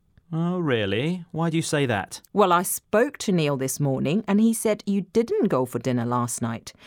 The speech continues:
Speaker 2: You went straight to the pub, then another and another pub. And you left your wallet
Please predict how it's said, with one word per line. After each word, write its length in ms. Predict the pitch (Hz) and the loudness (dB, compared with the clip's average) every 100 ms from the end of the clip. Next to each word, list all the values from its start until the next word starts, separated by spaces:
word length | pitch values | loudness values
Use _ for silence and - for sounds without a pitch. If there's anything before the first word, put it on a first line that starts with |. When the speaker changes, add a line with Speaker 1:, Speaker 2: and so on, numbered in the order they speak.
| - | -6
Speaker 2:
You 160 | 214 220 | 0 2
went 240 | 156 - | 0 -2
straight 400 | - - 139 135 | -8 -4 -4 -4
to 100 | - | -2
the 120 | 226 | -2
pub, 500 | 262 - 403 254 - _ _ - - | -2 -4 0 0 0 _ _ -20 -10
then 340 | 185 208 202 - | 0 4 4 2
another 800 | 160 156 151 180 269 147 73 - _ _ _ _ | 0 2 4 4 2 0 -8 -16 _ _ _ _
and 300 | 247 294 339 | 2 4 4
another 260 | 202 143 120 | 2 2 -2
pub. 360 | 113 117 95 - _ _ _ - - | -6 -6 -6 -14 _ _ _ -20 -2
And 220 | 269 277 | 0 2
you 60 | 277 | 2
left 260 | 302 - | 0 0
your 80 | 277 | 0
wallet 380 | 240 285 320 - | 2 2 2 -2